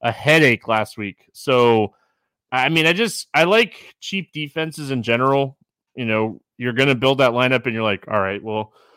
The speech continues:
I can't fit in Baltimore's defense. I can't fit in the forty-niners defense." Well, I'm gonna go down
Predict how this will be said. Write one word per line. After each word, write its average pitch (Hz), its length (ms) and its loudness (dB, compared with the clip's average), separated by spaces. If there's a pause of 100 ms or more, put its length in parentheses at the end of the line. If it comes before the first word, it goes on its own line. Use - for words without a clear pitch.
(200)
I 110 100 -6
can't 143 320 0
fit 131 180 0
in 131 180 2
Baltimore's 120 560 -2
defense. 104 440 -4
I 107 80 -2
can't 123 360 -2 (120)
fit 131 160 2
in 120 240 0
the 113 80 -4
forty-niners 117 640 -2
defense." 107 580 -6
Well, 123 240 -2
I'm 131 140 -8
gonna 135 140 -4
go 147 120 0
down 147 440 0